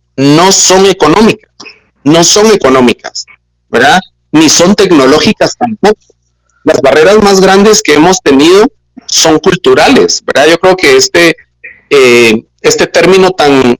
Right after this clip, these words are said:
tan popular de la olla de cangrejos, creo que es lo más importante que se interpone entre que podamos aprovechar la ciencia y la tecnología y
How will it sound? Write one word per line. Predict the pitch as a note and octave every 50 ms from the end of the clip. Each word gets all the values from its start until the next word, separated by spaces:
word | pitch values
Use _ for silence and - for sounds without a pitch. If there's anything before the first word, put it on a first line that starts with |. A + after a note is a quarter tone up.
| _ -
tan | D3+ C#3+ C#3+
popular | - - C3 - C#3 B2+ A#2 C3 D3+ F3+ F#3+ F#3 C#3+
de | B2+ C3
la | A#2+ B2 B2
olla | B2 C#3+ D#3 E3 E3
de | E3
cangrejos, | - - B2+ A#2 A2+ B2 D3+ F3 F3 - E3 D#3 D#3 - - - -
creo | - D#3 E3 E3 F3 F#3+
que | - - C#3 C3 C#3
es | D3 C#3+ - - - _ _ _ _ _ -
lo | D#3 D3 C#3+ C#3 C#3+ C3+
más | C3+ C#3+ C#3+ D3 D#3 F3 F#3 - -
importante | G#3 F#3+ - - C3+ B2 A#2+ - - D#3+ D#3+ D#3 - - F#3 F#3
que | - D3+ C#3+
se | - C#3+
interpone | C3+ C3 - C#3 A#2+ A2+ _ - D3+ D#3 D#3+ F3+ G#3+ - _ _ _ _ _ _ -
entre | - - - D#3 C3+
que | C3 C3+
podamos | B2 C3 C3 B2+ C#3 D#3+ F3 - -
aprovechar | F#3 - D3 C#3 B2 A2 - - C3+ - D#3+
la | D#3+ E3+
ciencia | E3 - - - F3 E3+ F3 F3+ - - G#3 G3+ - _ -
y | - C3+
la | C3 B2
tecnología | A#2+ - C3+ - B2+ B2 A#2+ A#2+ A#2+ A2+ - G3+ G#3+ - - - G3+ - _ _ _ _ _ _ _ _ _ _ _ _ _ _ _ _ _
y | - E3+ F#3+ A#3 C4 D4 E4+ F4 _